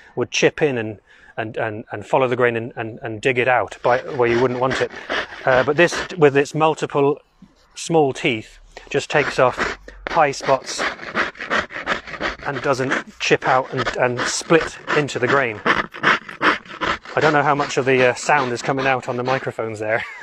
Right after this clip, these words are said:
<laughs> Uh, hope it's okay.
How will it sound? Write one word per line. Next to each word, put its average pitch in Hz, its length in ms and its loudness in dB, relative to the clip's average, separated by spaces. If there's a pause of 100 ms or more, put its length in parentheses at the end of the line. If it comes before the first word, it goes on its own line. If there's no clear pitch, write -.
<laughs> - 120 -4 (840)
Uh, 113 220 0 (140)
hope 139 200 0
it's 147 140 0
okay. 117 400 2